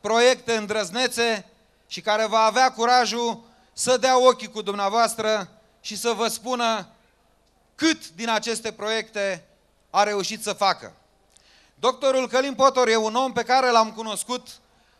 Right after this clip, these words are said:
mai de curând decât pe Teodor Atanasiu, dar pe care l-am cunoscut în Parlament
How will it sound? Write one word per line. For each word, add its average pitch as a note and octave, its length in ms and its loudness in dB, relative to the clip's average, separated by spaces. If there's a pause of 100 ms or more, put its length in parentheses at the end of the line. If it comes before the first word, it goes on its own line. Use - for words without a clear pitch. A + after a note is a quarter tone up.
(180)
mai G3+ 480 -2 (360)
de A3 160 -4
curând A#3+ 500 -2
decât G#3+ 300 -10
pe A3 100 -6
Teodor A3 360 -4
Atanasiu, G#3 840 -4 (760)
dar F#3+ 160 0
pe A3+ 100 -2
care B3+ 200 4
l-am B3 180 2
cunoscut A3+ 440 -4
în B3 120 -2
Parlament A3+ 760 -2